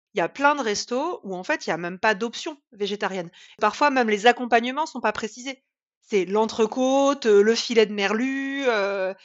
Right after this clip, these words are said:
et accompagnement, bah, c'est, c'est pas le sujet du restaurant. Mon copain m'a fait découvrir, euh, quelque chose qui est très cool, qui sont les sandwichs falafel, euh, au kebab.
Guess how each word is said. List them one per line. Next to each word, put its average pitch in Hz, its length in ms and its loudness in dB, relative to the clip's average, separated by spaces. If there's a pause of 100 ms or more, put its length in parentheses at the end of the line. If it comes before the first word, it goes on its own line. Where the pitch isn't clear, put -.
(360)
et 214 200 6
accompagnement, 220 680 2
bah, 190 100 0
c'est, 180 200 -4
c'est 185 120 -14
pas 240 120 0
le 202 40 -4
sujet 269 340 0
du 247 100 -2
restaurant. 226 440 0 (260)
Mon 247 120 -4
copain 285 220 -10
m'a 339 100 -18
fait 277 140 -8
découvrir, 262 480 -8
euh, 208 100 2
quelque 214 160 -6
chose 254 160 -14
qui - 80 -14
est 208 60 -14
très 220 160 -8
cool, 269 400 -6 (340)
qui - 140 -20
sont 294 180 -8
les 254 100 4
sandwichs 262 400 -2
falafel, 247 540 2
euh, 185 100 2
au 175 80 -4
kebab. 208 560 0